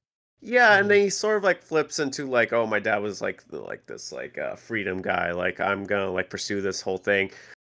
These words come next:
Speaker 1: I, there's not, like, I have a hard time, like, just believing that much of a flip for him to, like,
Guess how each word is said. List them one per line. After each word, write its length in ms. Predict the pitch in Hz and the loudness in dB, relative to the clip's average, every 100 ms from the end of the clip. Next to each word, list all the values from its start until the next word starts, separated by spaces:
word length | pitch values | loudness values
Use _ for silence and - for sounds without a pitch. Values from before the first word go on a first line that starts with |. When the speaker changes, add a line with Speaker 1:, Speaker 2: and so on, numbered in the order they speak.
| _ - | _ -12
Speaker 1:
I, 80 | - - | -12 -4
there's 260 | 180 190 165 | 4 4 6
not, 300 | 233 269 - | 6 6 6
like, 360 | 160 131 - - _ _ _ _ _ _ _ _ _ _ _ - | 4 4 -4 -20 _ _ _ _ _ _ _ _ _ _ _ 0
I 40 | |
have 100 | 170 | 0
a 40 | |
hard 260 | 165 185 196 | 6 6 6
time, 280 | 190 185 160 | 4 4 6
like, 200 | 131 120 | 2 2
just 260 | 123 - | -6 -8
believing 500 | 117 107 104 104 104 | -6 -4 -2 0 0
that 300 | 101 104 - _ _ _ | 0 0 -2 _ _ _
much 360 | 131 117 110 110 | -6 -2 -2 -2
of 60 | |
a 60 | 110 | -6
flip 400 | - 110 104 95 | -6 0 0 0
for 120 | 104 | -2
him 240 | 95 98 98 | -2 -2 -4
to, 100 | 101 | -4
like, 260 | 98 95 | -4 -4